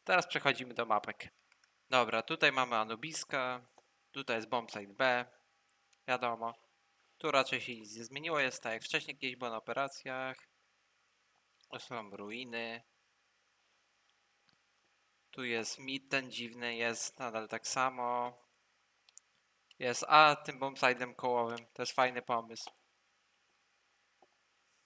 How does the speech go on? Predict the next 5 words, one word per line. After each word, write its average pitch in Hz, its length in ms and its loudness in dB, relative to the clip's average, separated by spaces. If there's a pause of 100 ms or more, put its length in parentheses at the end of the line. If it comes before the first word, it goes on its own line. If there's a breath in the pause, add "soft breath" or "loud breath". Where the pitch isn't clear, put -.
(800)
Tu 143 140 -14
mamy 117 280 2
to 123 140 -6
zejście 127 400 2
boczne. 127 800 -2